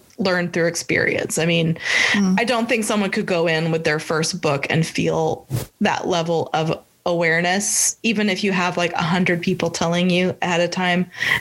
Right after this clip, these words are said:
Speaker 1: how it really is or, like, what you need to do, unless you just have an incredible, like, backbone and,
Speaker 2: Yeah.
Speaker 1: and thickness of skin.
Speaker 2: You know,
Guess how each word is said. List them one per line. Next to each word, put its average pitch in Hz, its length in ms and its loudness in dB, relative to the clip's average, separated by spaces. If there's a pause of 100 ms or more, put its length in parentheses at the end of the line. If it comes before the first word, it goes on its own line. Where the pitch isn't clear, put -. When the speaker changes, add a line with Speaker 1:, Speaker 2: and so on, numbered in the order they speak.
(120)
Speaker 1:
how 185 220 0
it - 60 -4
really 180 300 2
is 170 320 0
or, 165 100 0
like, 156 300 0
what 180 200 0
you 170 120 2
need 175 200 2
to 160 60 0
do, 165 420 0 (140)
unless 208 320 0
you 214 60 0
just 208 140 0
have 180 180 0
an 160 60 2
incredible, 180 1200 0 (540)
like, 151 360 -2 (320)
backbone 165 800 0 (340)
and, 160 320 2
Speaker 2:
Yeah. 165 240 0
Speaker 1:
and 156 380 2
thickness - 680 -2
of 160 180 0
skin. 156 600 0 (520)
Speaker 2:
You 415 140 0
know, 370 120 2